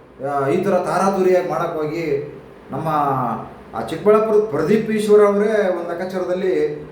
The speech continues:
ಆ, ಬೆಸ್ಟ್ ಆಗೋಯ್ತಪ್ಪ. ಆ ಥರ ಆಡ್ಬಿಟ್ರು ನಮ್ಮ ಉಪಮುಖ್ಯಮಂತ್ರಿಗಳು. ಸೇಮ್ ಪ್ರದೀಪ್ ಈಶ್ವರ ಆಡ್ತಾ ಇಲ್ವ ಇವಾಗ? ಆ, ಟಕ್ ಟಕ್ ಟಕ್ ಟಕ್ ಅಂತ ಅಂದ್ ಹೇಳಿ ಇವಾಗ ಫಸ್ಟ್ ಟೈಮ್ ಗೆದ್ದಿರೋರು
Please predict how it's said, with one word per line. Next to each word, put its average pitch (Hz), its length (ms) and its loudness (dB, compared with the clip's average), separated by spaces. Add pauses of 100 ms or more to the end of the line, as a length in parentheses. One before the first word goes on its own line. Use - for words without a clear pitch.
ಆ, 135 120 -2
ಬೆಸ್ಟ್ 156 300 -2
ಆಗೋಯ್ತಪ್ಪ. 120 680 -2 (280)
ಆ 170 240 -2
ಥರ 190 160 0
ಆಡ್ಬಿಟ್ರು 175 360 0
ನಮ್ಮ 151 180 -4
ಉಪಮುಖ್ಯಮಂತ್ರಿಗಳು. 131 1000 -4 (240)
ಸೇಮ್ 190 520 4
ಪ್ರದೀಪ್ 165 240 -4
ಈಶ್ವರ 190 300 -6
ಆಡ್ತಾ 180 260 -4
ಇಲ್ವ 185 120 -2
ಇವಾಗ? 165 240 -2
ಆ, - 380 -10
ಟಕ್ - 160 -8
ಟಕ್ 196 100 -2
ಟಕ್ 190 240 -4
ಟಕ್ 190 100 -4
ಅಂತ 185 160 -4
ಅಂದ್ 156 140 -2
ಹೇಳಿ 170 120 2
ಇವಾಗ 107 180 2 (240)
ಫಸ್ಟ್ 147 180 -2
ಟೈಮ್ 190 180 2
ಗೆದ್ದಿರೋರು 180 680 0